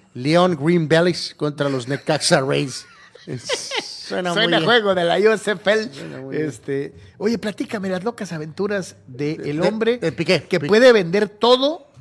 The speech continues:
Speaker 2: hasta su, hasta su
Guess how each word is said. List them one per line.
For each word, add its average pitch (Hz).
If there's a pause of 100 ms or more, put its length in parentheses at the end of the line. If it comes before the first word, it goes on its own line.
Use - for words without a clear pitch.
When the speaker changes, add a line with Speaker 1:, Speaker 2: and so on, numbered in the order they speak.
(260)
Speaker 2:
hasta 151
su, 143 (300)
hasta 147
su 135